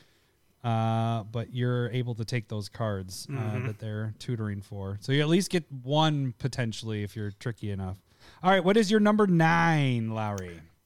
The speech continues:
Speaker 2: This one's a personal haterade. Hate, hatered?
Speaker 1: Haterade?
Speaker 2: Haterade.
Speaker 1: Haterade
Speaker 2: I got,
Speaker 1: turd?
Speaker 2: I drink the haterade
Speaker 1: You
Speaker 2: for this
Speaker 1: you
Speaker 2: one.
Speaker 1: got
Speaker 2: This is
Speaker 1: haterade?
Speaker 2: one of my most hated cards just because of how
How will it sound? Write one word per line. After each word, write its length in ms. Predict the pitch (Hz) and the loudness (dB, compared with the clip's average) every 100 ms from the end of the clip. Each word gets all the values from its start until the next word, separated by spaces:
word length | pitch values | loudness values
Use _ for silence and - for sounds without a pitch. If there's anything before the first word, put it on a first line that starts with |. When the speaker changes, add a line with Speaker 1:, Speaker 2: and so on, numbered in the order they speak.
| - | 2
Speaker 2:
This 200 | 180 - | 2 4
one's 240 | 202 180 | 2 2
a 160 | 170 151 | 2 2
personal 840 | 143 - 156 151 - 180 185 185 - _ _ _ _ _ _ _ - | 2 2 4 4 2 6 6 4 -4 _ _ _ _ _ _ _ 0
haterade. 1040 | 170 170 - _ - 226 220 294 - - - _ | 2 2 0 _ -4 0 2 0 -6 -12 -16 _
Hate, 340 | - 175 190 - - _ _ _ _ _ _ _ _ - | -2 -2 -2 -14 -20 _ _ _ _ _ _ _ _ -2
hatered? 420 | 160 170 202 226 - - - _ | 0 4 2 2 -6 -20 -20 _
Speaker 1:
Haterade? 680 | 165 151 160 165 180 202 220 | 0 2 2 2 0 -2 -4
Speaker 2:
Haterade. 480 | 156 156 165 175 190 | -2 0 4 4 4
Speaker 1:
Haterade 80 | 196 | 4
Speaker 2:
I 100 | 170 | 6
got, 120 | 175 | 6
Speaker 1:
turd? 200 | 233 233 - - | 6 -4 -8 0
Speaker 2:
I 100 | 165 | 4
drink 240 | 180 196 | 6 6
the 80 | 190 | 6
haterade 320 | 180 175 175 | 8 8 8
Speaker 1:
You 80 | 170 | 8
Speaker 2:
for 160 | - 170 | 4 4
this 200 | 160 - | 4 4
Speaker 1:
you 60 | |
Speaker 2:
one. 80 | 165 | 4
Speaker 1:
got 100 | 160 156 | 4 4
Speaker 2:
This 40 | |
is 160 | 160 165 | 2 2
Speaker 1:
haterade? 220 | 175 190 170 _ _ | -2 -4 -10 _ _
Speaker 2:
one 440 | - 156 160 175 185 | -4 0 6 6 6
of 200 | 175 156 | 4 0
my 400 | 156 156 151 156 | 2 4 4 4
most 520 | 147 147 147 160 - | 0 2 4 4 2
hated 340 | 160 151 143 135 | -4 -2 -2 -2
cards 480 | 156 139 139 131 | 2 2 2 0
just 380 | - - 180 - | -6 0 0 2
because 320 | 170 - 160 147 | -4 -2 -4 -4
of 100 | 131 | -4
how 160 | 151 | -4